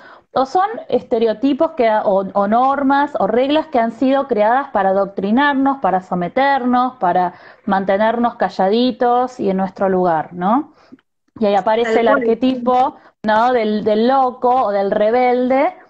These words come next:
Speaker 1: a romper, ¿no? con esos mandatos.
Speaker 2: Sí. Y si vos te fijás en el mismo descubrimiento de Urano, que es lo que viene, digamos, a querer poner fin a toda esta estructura saturnina,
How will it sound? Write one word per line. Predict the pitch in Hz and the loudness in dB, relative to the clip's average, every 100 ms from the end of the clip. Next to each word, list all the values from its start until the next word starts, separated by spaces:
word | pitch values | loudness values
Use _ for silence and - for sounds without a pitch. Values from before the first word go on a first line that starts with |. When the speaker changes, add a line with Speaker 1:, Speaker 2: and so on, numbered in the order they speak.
| _ - | _ -4
Speaker 1:
a | 196 | -2
romper, | 196 190 196 330 320 196 | 0 -2 0 0 0 0
¿no? | 185 214 262 | 0 -2 0
con | 226 190 | -2 -2
esos | 185 190 180 175 165 - - 196 | -4 -2 0 0 -4 -14 -14 -4
mandatos. | 190 185 170 165 165 - _ _ - 254 254 - _ _ - | -2 0 0 -2 -8 -10 _ _ -20 -20 -20 -20 _ _ -6
Speaker 2:
Sí. | 285 269 - - - _ - | -2 -2 -6 -18 -20 _ -18
Y | 226 | -14
si | - 240 | -6 0
vos | 294 294 | 0 0
te | 320 | -6
fijás | 262 - 294 294 247 | -8 -4 -2 -2 -6
en | 220 | -10
el | 214 | -8
mismo | 262 262 277 | -8 -4 -2
descubrimiento | 240 240 - 214 214 233 262 240 220 | -2 -4 -2 -2 0 -2 -2 -2 0
de | 208 | 0
Urano, | 202 220 262 226 202 - _ _ - | 0 2 2 0 -8 -12 _ _ -12
que | |
es | 233 | -6
lo | 247 233 | -4 -2
que | 214 | -2
viene, | 233 240 247 | 0 0 0
digamos, | 226 220 233 240 220 | 2 2 2 -2 -6
a | 214 | -4
querer | 220 233 240 | -2 -2 -2
poner | 226 220 226 220 | -4 -2 -4 -4
fin | - 302 233 | -2 -2 -2
a | 202 | -4
toda | 220 226 | -2 -2
esta | - 214 | -4 -16
estructura | - 208 - 240 226 | -10 -12 -8 -6 -6
saturnina, | 214 214 233 262 240 220 226 | -6 -6 -4 -4 -4 -4 -4